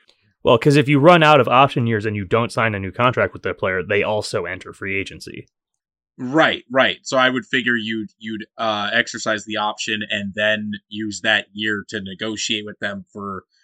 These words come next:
Speaker 2: a contract, because that would mean, you know, you have more time to, unless, of course, you're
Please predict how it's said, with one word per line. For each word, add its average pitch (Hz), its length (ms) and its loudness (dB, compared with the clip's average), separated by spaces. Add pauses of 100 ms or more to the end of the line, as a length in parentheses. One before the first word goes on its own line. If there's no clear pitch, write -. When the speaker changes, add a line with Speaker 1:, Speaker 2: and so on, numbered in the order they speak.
(200)
Speaker 2:
a 107 80 -12
contract, 110 540 0
because 107 300 -6
that 104 120 -6
would 92 160 -14
mean, 101 220 -6
you 101 100 -8
know, 92 100 -12 (120)
you 135 120 -4
have 135 100 -2
more 139 140 0
time 135 140 0
to, 123 120 -2
unless, 139 360 2
of 139 140 -6
course, 120 260 -4
you're 107 160 -6